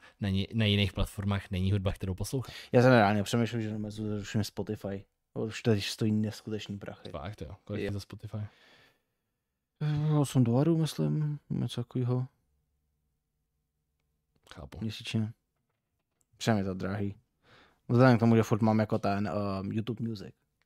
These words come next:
Speaker 1: Hmm, je to tak.
Speaker 2: Už mi to nedává smysl moc.
Speaker 1: No, ale furt jedeš digitál. Ano, jedeš digitál, co se týče jako těch, eh, přenosových dat, ale problém je, že
Speaker 2: Eh, eh, D-, Dan jede C Dčka.
Speaker 1: Je, to je pravda, já teďka jedu C Dčka.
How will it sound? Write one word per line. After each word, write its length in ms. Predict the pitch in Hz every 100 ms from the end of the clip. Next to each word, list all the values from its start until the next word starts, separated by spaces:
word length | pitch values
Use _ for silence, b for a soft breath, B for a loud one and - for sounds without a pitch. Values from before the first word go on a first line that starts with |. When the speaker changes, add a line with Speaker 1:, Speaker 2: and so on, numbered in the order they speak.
| _ _ _ _ 139
Speaker 1:
Hmm, 300 | 143 143 151 _ _ -
je 120 | 135
to 120 | 135
tak. 260 | 127 127 -
Speaker 2:
Už 100 | -
mi 80 | 110
to 100 | 110
nedává 340 | 98 98 101
smysl 340 | - 98 - 104
moc. 320 | 98 - - _ b b b b b -
Speaker 1:
No, 100 | 113
ale 80 | 113
furt 200 | 117 120
jedeš 240 | 117 113
digitál. 420 | 113 113 101 80 - _ _ -
Ano, 220 | 135 131
jedeš 360 | 110 113 123 120
digitál, 440 | 127 120 120 127
co 140 | 123 117
se 120 | 123
týče 280 | 123 113 131
jako 220 | 117 131
těch, 380 | 117 123 - 131
eh, 180 | 123 110
přenosových 680 | - 127 120 - 127 123
dat, 200 | 127 127
ale 180 | 113 110
problém 400 | 113 110 117 120
je, 140 | 117
že 360 | 107 123 120 98 73 -
Speaker 2:
Eh, 360 | 113 110 104 - _ 123
eh, 220 | 117 110
D-, 220 | 107 107 123
Dan 280 | 117 107 -
jede 260 | 113 107 98
C 320 | 107 98 104
Dčka. 300 | - - 92 _ _ -
Speaker 1:
Je, 220 | 98 -
to 60 | 113
je 80 |
pravda, 300 | 101 92 87
já 160 | 85 92
teďka 220 | 92 -
jedu 200 | 92 92
C 280 | - 98 95
Dčka. 260 | - 82